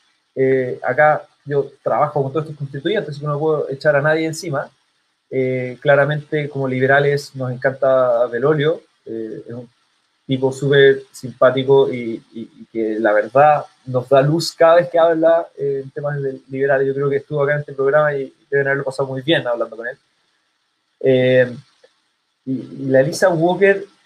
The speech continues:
debo decir que se ha portado tan bien con nosotros, eh, en la campaña, es un amor, es súper tierna, la conozco yo desde, desde antes, pero igual, eh, siento que la mirada de género es importante. Podemos ser súper liberales,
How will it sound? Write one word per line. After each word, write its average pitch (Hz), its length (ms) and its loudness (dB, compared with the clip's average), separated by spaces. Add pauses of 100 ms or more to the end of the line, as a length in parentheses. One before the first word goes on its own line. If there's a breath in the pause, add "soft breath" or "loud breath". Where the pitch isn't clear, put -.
(180)
debo 165 200 0
decir 165 340 -6
que 160 360 0
se 147 120 -10
ha - 20 -6
portado 151 380 0
tan 147 180 0
bien 151 160 -8
con 165 140 -6
nosotros, 165 540 -6 (180)
eh, 139 440 -4 (580)
en 131 200 -10
la 120 80 0
campaña, 139 460 -2
es 135 80 -6
un 139 180 -6
amor, 131 360 0
es 127 180 -6
súper 135 220 -2
tierna, 131 240 0
la 123 80 4
conozco 135 320 -2
yo 135 200 2
desde, 123 400 -2 (240)
desde 120 300 -2
antes, 143 480 0
pero 120 120 -12
igual, 131 560 0 (640)
eh, 117 340 -6
siento 135 320 -6
que 135 100 2
la 131 100 4
mirada 120 280 4
de 131 80 2
género 131 520 -2
es 135 60 -2
importante. 127 560 -4
Podemos 123 340 -10
ser 139 100 -4
súper 131 240 -4
liberales, 135 460 2